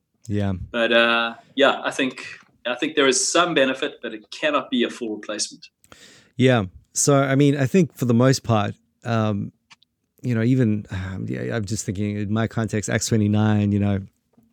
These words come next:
Speaker 1: th-, they're quite well known for just pushing that envelope and, and hopping on. I mean, I think you'd have a, a fairly good understanding of preaching,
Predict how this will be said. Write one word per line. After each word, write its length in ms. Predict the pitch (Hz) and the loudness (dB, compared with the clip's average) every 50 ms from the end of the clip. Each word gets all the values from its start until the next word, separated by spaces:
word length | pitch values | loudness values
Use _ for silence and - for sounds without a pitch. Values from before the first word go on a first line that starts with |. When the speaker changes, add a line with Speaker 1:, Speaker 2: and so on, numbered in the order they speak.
| _ _ _ _ _ - - | _ _ _ _ _ -10 -6
Speaker 1:
th-, 160 | 120 113 107 107 123 120 120 117 | -4 -4 -4 -4 -6 -6 -4 0
they're 260 | 110 123 117 110 98 | 2 4 4 4 2
quite 320 | - - - 123 110 113 | 2 2 4 4 4 4
well 200 | 123 123 120 113 | 4 4 4 6
known 340 | 110 110 113 113 113 110 104 | 4 4 4 4 4 4 2
for 180 | - - 110 98 | 0 0 -2 -2
just 260 | - - 113 - - | -2 -4 -6 -6 -2
pushing 340 | - - 113 - - 110 104 | -2 -2 0 0 2 2 2
that 120 | 107 107 | 2 2
envelope 460 | 110 107 107 107 107 107 107 98 - | 2 2 2 4 4 2 2 2 0
and, 180 | 110 98 98 - - | 0 0 0 -2 -4
and 360 | 101 101 98 101 - 117 - - | -4 -4 -4 -6 -6 -8 -8 -10
hopping 340 | 110 - - 117 - 123 110 110 | -4 -2 0 0 2 2 2 2
on. 240 | 110 107 107 104 - - - - - - - - - | 2 2 2 0 -2 -6 -12 -16 -16 -16 -16 -6 -2
I 60 | 120 | 0
mean, 200 | 123 127 123 120 | 2 4 4 4
I 100 | 123 120 113 | 2 0 2
think 220 | - 131 113 - | 2 0 0 2
you'd 100 | 120 107 | 2 4
have 160 | 110 113 107 | 4 4 4
a, 100 | 104 101 - _ _ _ - - | 2 0 -2 _ _ _ -20 -12
a 160 | - 104 104 101 | -8 -6 -6 -6
fairly 360 | - - 127 117 110 107 104 | -2 2 2 4 4 4 2
good 540 | 92 87 - 117 110 110 107 104 101 92 98 - - | 0 0 2 2 4 4 4 2 0 -2 -6 -8 -4
understanding 440 | 117 110 98 - - 113 110 104 101 | -2 -2 -2 -2 0 0 0 0 0
of 120 | 92 - - | -2 -6 -8
preaching, 680 | - - 117 107 - - - 110 104 101 101 98 - | -4 -2 -2 -2 -2 -2 -2 -2 -2 -2 -2 -4 -6